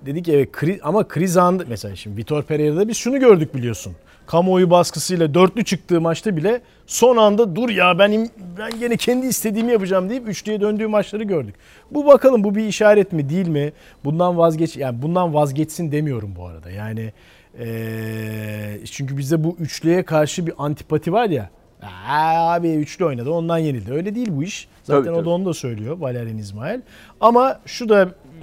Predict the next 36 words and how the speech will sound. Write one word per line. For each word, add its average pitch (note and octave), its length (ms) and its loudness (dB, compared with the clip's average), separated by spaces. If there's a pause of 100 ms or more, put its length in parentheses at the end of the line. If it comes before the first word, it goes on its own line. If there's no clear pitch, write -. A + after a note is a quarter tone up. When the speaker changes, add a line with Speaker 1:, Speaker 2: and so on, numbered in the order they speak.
Speaker 1:
gene D3+ 220 -4
ortaya C#3+ 420 -6
<laughs> - 40 -6
çıktı. G3 440 -6 (140)
Hani B2 180 -12
Trabzon D3 440 -4
maçından D3 360 -4
sonra D3+ 260 -4
da C#3+ 60 -4
konuşmuştuk C#3+ 540 -14
bunu. C3+ 200 -10 (440)
Böyle C3 240 -4
olağanüstü E3 760 4
övgüler D#3 580 2
falan. C#3 420 -4
Bir, D4 160 -4
Speaker 2:
Tabii, - 160 -6
Speaker 1:
bir, D4+ 140 -8
biz D4+ 100 -12
bir D#4 80 -12
Speaker 2:
bekle. B3+ 140 -6
Speaker 1:
sakin A#3 280 -2
olmak C3+ 380 -4
lazım. F#2 300 -14
Bir B3 100 -8
beklemek A#3 400 -2
Speaker 2:
Açamıyor C4+ 260 8
Speaker 1:
lazım. A3+ 80 4
Speaker 2:
işte, F3+ 200 -6
iki D#3 160 -4
haftadır E3+ 320 -2
gol G3 200 0
atamıyor. E3 200 0
Speaker 1:
Aynen C#3+ 260 -2
öyle E3+ 340 -6
ve F#3 240 2